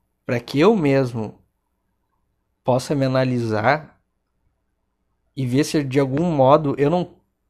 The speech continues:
se eu não tenho alguma ponta, alguma faísca, algum, alguma coisa solta em mim que me faz pensar do mesmo jeito. Tá entendendo?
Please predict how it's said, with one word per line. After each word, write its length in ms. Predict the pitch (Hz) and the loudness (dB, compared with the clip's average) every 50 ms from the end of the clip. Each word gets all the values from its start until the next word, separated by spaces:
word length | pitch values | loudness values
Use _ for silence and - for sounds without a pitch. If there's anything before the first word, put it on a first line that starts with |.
| _ _ _ _ _ _ - | _ _ _ _ _ _ -18
se 220 | 127 - - - | -16 -10 -4 -4
eu 160 | 135 127 127 | -2 -2 -2
não 140 | 127 143 139 | -2 -4 -4
tenho 240 | - 160 165 175 175 | -2 -2 0 0 0
alguma 320 | 160 147 165 170 165 156 | -2 -2 0 0 0 0
ponta, 680 | 165 - _ - - 139 160 165 - - - - - - | -2 -6 _ -2 -2 0 0 -2 -6 -10 -14 -14 -12 -10
alguma 320 | - 117 120 117 127 131 | -8 -6 -6 -4 -4 -4
faísca, 680 | 127 - - 131 120 117 113 117 135 131 - - - 107 | -4 -4 -4 -2 0 0 -2 -2 -4 -8 -10 -14 -12 -12
algum, 500 | - 123 123 117 113 113 113 113 113 110 - - _ _ _ _ _ _ _ _ _ _ _ _ - | -12 -10 -8 -8 -6 -6 -6 -6 -6 -8 -12 -16 _ _ _ _ _ _ _ _ _ _ _ _ -16
alguma 500 | - 117 117 110 113 120 123 127 123 120 | -12 -12 -10 -8 -6 -4 -4 -4 -4 -6
coisa 400 | - - - - 135 135 143 147 | -8 -10 -6 -4 -2 0 0 -2
solta 720 | 135 - - - - 110 135 151 160 160 - - - - _ _ _ _ _ _ - | -2 -4 -10 -8 -4 -2 0 0 -2 -2 -6 -8 -8 -10 _ _ _ _ _ _ -8
em 160 | - 135 139 | -4 0 0
mim 340 | 139 139 135 135 156 190 190 | 2 2 2 2 2 2 0
que 120 | 190 - 139 | 0 -2 -2
me 120 | 131 123 | -2 -2
faz 260 | 120 - 120 113 110 | -2 -2 -2 -2 -2
pensar 400 | - - 120 113 107 - - 107 | -4 -6 -6 -6 -6 -4 -4 -4
do 100 | 110 113 | -4 -4
mesmo 300 | 117 113 107 104 104 101 | -4 -4 -4 -6 -8 -10
jeito. 340 | - - - - - _ _ _ _ _ _ _ _ _ _ _ _ _ _ _ _ | -10 -12 -14 -14 -16 _ _ _ _ _ _ _ _ _ _ _ _ _ _ _ _
Tá 100 | - 107 | -10 -10
entendendo? 460 | 104 101 104 107 110 117 135 143 - | -8 -8 -8 -6 -6 -6 -6 -8 -12